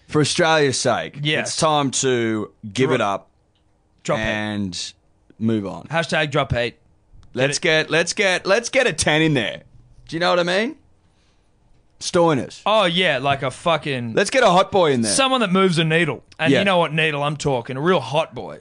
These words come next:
Speaker 2: A
Speaker 1: Yeah, yeah.
Speaker 2: needle mover.
Speaker 1: Yeah, yeah. <laughs> I think it's about time we got a needle mover in there to
Speaker 2: Yeah.
Speaker 1: do a bit of work.
Speaker 2: Yeah, exactly. Need someone that can, can work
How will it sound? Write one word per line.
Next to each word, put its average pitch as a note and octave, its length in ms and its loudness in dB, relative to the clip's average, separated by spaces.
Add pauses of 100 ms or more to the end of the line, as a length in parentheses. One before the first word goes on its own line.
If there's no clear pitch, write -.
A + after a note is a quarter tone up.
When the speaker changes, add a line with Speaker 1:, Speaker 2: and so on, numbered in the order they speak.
Speaker 2:
A D3 80 0
Speaker 1:
Yeah, - 100 4
yeah. G3+ 160 2
Speaker 2:
needle F3+ 180 0
mover. B2 360 -6
Speaker 1:
Yeah, C3+ 180 4
yeah. - 600 0 (120)
<laughs> - 140 -8
I - 40 2
think A#3 240 0
it's - 120 -2
about F#3+ 360 2
time E3+ 160 2
we E3 80 2
got D#3 100 4
a C#3 60 2
needle D3+ 400 2
mover F3 320 4
in F3+ 160 0
there A3+ 320 2 (360)
to A3 120 4
Speaker 2:
Yeah. D#3+ 60 2
Speaker 1:
do F#3+ 180 6
a E3+ 40 2
bit D#3 160 4
of C#3 120 4
work. A#2 340 4
Speaker 2:
Yeah, G3 220 2
exactly. C3 560 -4
Need E3+ 240 -2
someone F3 260 2
that D3 160 -4
can, D#3 240 -4
can C#3+ 220 -4
work C#3 400 -2